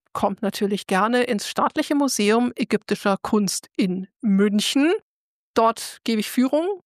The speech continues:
dort halte ich Vorträge. Die Termine kommen entweder auf meine Homepage oder auch in meinen Newsletter. Auch da könnt ihr euch auf meiner Homepage gerne für anmelden.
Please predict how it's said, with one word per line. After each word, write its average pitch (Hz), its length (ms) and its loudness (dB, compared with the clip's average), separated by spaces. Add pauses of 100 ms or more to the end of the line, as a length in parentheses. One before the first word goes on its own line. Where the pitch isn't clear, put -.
(120)
dort 220 220 0
halte 220 220 -2
ich - 100 -8
Vorträge. 302 720 -2 (580)
Die 254 220 2
Termine 285 680 2 (260)
kommen 233 520 -2
entweder 226 360 0
auf - 120 -4
meine 208 200 0
Homepage 311 460 -2 (120)
oder 240 440 2
auch 196 220 0
in 202 160 -4
meinen 196 320 -6 (140)
Newsletter. 202 800 0 (400)
Auch 202 280 -4
da 226 200 -2
könnt 247 220 -4
ihr 247 80 2
euch 226 160 -2
auf - 120 -8
meiner 208 260 -2
Homepage 226 480 -2
gerne 202 300 0
für - 220 0
anmelden. 285 600 0